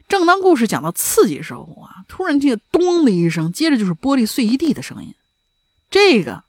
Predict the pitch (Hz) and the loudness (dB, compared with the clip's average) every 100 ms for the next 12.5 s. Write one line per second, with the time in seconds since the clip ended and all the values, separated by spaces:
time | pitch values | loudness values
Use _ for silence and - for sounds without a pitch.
0 | _ _ - 180 175 - 160 165 147 156 | _ _ -8 0 0 0 -6 -6 -6 -8
1 | - 180 185 160 139 143 64 - _ - | -8 -4 -2 -2 -8 -16 -18 -20 _ -20
2 | - - 165 269 339 339 - 330 - - | -16 -8 -4 -2 0 -2 -4 -8 -8 -2
3 | 339 311 339 320 320 330 269 349 349 _ | 0 4 2 2 2 2 2 0 -2 _
4 | _ _ _ _ _ _ _ _ _ - | _ _ _ _ _ _ _ _ _ -20
5 | - - 359 359 359 311 233 - 185 104 | -10 0 2 2 0 2 2 2 -2 -2
6 | 127 156 269 254 285 320 185 - - 185 | -4 -2 -2 -2 -2 -2 -2 -6 -10 -2
7 | 254 269 254 196 120 156 190 - 381 190 | 0 0 0 0 -2 -4 -6 0 0 0
8 | 151 - 147 - 131 135 _ _ _ _ | -4 -6 -10 -14 -14 -16 _ _ _ _
9 | _ _ _ - 180 175 _ - - _ | _ _ _ 2 2 0 _ -18 -18 _
10 | _ _ _ 202 196 - - 175 196 285 | _ _ _ -2 -2 -4 -4 0 0 -2
11 | - - 320 339 302 165 143 277 294 311 | -10 -6 -4 0 0 0 -2 -4 -4 -4
12 | 311 339 220 - - | -4 -2 -2 -6 -14